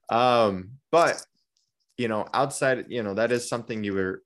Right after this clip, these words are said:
you're definitely hoping to see more out of him. So hopefully next week, um, maybe the week after, once he's fully back from that shoulder, he'll be okay.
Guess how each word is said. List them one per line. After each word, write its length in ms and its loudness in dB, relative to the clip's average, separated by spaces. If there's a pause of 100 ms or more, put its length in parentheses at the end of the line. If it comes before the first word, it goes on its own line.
you're 160 -6
definitely 380 0
hoping 420 2
to 80 -4
see 180 -6
more 360 0
out 140 2
of 60 2
him. 240 -2
So 160 -8
hopefully 360 -4
next 380 -8
week, 300 -6 (400)
um, 580 -8
maybe 200 -4
the 100 -4
week 280 -10
after, 400 -4
once 240 -8
he's 160 -8
fully 280 -2
back 400 -2
from 160 -6
that 220 -4
shoulder, 460 0
he'll 160 -4
be 180 0
okay. 480 -2